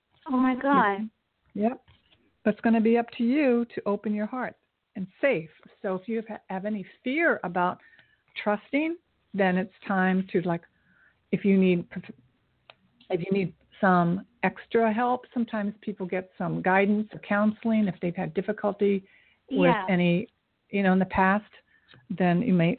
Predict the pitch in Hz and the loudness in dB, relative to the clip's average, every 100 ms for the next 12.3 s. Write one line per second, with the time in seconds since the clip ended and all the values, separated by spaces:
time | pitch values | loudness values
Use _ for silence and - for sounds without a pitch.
0 | - 190 165 156 180 - 175 170 226 233 | 0 0 2 0 0 0 -4 0 0 0
1 | - _ _ _ _ 196 185 190 185 - | -6 _ _ _ _ 0 4 4 2 -2
2 | _ _ _ _ 208 196 214 226 - - | _ _ _ _ 0 2 0 0 -4 -8
3 | 196 202 226 220 - 233 226 262 262 233 | -8 -4 -4 -4 -4 -2 -2 -2 -4 -6
4 | - 247 - 277 392 - 156 160 185 185 | -6 -6 -4 -6 -6 -8 -14 -14 -10 -2
5 | 214 277 - 233 220 220 220 208 214 214 | 0 0 0 0 0 -2 0 2 2 0
6 | - 202 226 233 226 233 - 214 202 202 | 0 2 4 4 4 2 2 2 2 2
7 | 202 - 170 214 214 220 220 - _ _ | 0 -2 -4 -2 0 2 0 -4 _ _
8 | _ _ 208 190 190 - _ 196 - _ | _ _ -4 -2 -2 -8 _ -16 -16 _
9 | _ - _ 220 202 214 _ _ _ _ | _ -20 _ -2 -2 -4 _ _ _ _
10 | _ _ _ 185 180 220 226 233 220 - | _ _ _ -4 2 2 2 -2 -4 -4
11 | 196 185 180 185 175 196 - - 170 165 | -2 -4 -4 -4 -4 -8 -8 -6 -6 -8
12 | - - - | -10 -16 -18